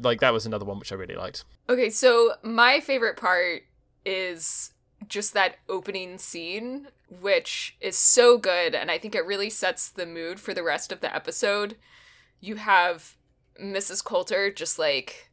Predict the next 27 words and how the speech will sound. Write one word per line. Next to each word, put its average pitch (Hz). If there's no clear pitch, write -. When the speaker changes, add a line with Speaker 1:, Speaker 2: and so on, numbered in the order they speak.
Speaker 2:
watching 196
everything, 214
and 202
you 202
can 185
tell 214
that 175
she's -
not 240
panicking, 165
she's 214
not 214
losing 208
her 190
mind, 180
but 165
she's 196
just 180
very 202
out 175
of 147
place -
and 160
just, 160
like, 127
carefully 180
observing 156